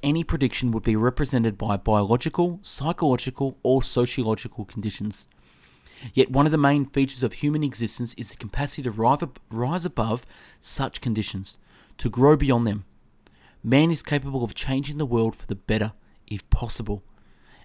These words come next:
and of changing himself for the better, if necessary.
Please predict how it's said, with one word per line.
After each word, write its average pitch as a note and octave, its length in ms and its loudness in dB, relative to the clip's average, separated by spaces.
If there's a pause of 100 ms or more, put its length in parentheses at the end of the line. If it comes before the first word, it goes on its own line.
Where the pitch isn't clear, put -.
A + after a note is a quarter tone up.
(120)
and C3 360 0 (180)
of G#2+ 180 0
changing C3 500 -2
himself B2+ 580 -2
for A#2+ 120 -2
the G#2+ 80 0
better, A#2+ 500 0
if B2 280 -2
necessary. G#2+ 800 -4